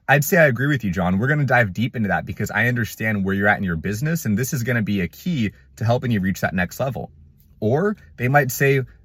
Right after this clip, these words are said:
"Well, you know what, Cody, it sounds great, but, you know, I'm just, I'm still worried that I can't get that sales confidence like other people get." And what have they just done? They've explained to me their concern. It's a great question to ask because you're getting valuable information.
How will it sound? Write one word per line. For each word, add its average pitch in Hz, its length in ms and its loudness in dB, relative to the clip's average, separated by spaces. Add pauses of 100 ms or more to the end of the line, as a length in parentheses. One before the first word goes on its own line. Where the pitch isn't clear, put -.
(100)
"Well, 131 140 -6
you 143 100 -2
know 147 100 0
what, 170 140 4
Cody, 156 320 0
it 107 80 -6
sounds 147 340 0
great, 131 340 -2
but, 113 280 0 (680)
you 120 120 2
know, 117 120 2
I'm 123 140 4
just, 120 220 0
I'm 120 120 -2
still 160 260 0
worried 135 340 2
that 107 160 -2 (160)
I 123 140 0
can't 113 300 -2
get 107 180 -2
that 104 140 0
sales 95 280 -2
confidence 85 560 -4
like 85 140 -2
other 87 160 0
people 78 280 -8
get." - 280 -10 (600)
And 110 160 0
what 139 100 4
have 185 80 4
they 165 100 2
just 123 180 0
done? 147 180 4
They've 110 160 4
explained 151 540 0
to 156 60 4
me 135 100 0
their 117 160 0
concern. 117 640 0 (880)
It's - 320 -2
a 117 80 4
great 120 320 0
question 160 340 0
to 113 60 0
ask 147 200 2
because 110 240 -2
you're 104 80 0
getting 127 320 0
valuable 101 460 2
information. 85 720 -2